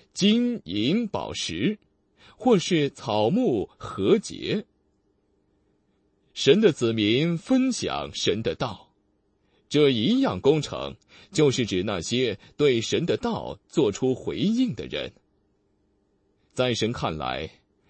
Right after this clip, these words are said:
他们就是这工程，这工程要被火试验，因为那日子要将它表明出来，有火发现。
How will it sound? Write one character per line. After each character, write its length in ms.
他 320
们 260
就 300
是 200
这 200
工 420
程， 320
这 160
工 320
程 420
要 240
被 180
火 600
试 500
验， 220
因 200
为 280
那 220
日 300
子 280
要 260
将 200
它 220
表 400
明 360
出 280
来， 240
有 420
火 380
发 300
现。 300